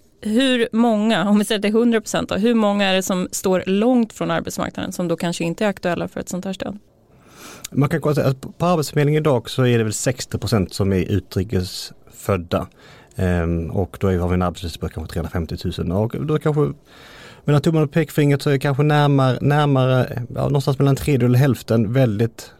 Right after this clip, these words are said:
Speaker 2: av, av, av den här halvan så att säga. Ehm, väldigt långt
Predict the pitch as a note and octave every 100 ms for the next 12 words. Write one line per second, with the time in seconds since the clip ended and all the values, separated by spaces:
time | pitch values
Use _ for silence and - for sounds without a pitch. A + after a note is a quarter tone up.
0 | E3 - A2+ A#2+ A#2 A#2+ - B2+ B2 B2
1 | A2 C3+ F#2 F#2 F#2+ F#2+ F2 - - G2+
2 | G2 F#2 - - - - _ _ - -
3 | B2+ A2 A2+ F#2+ A2+ F#2+ F2+ -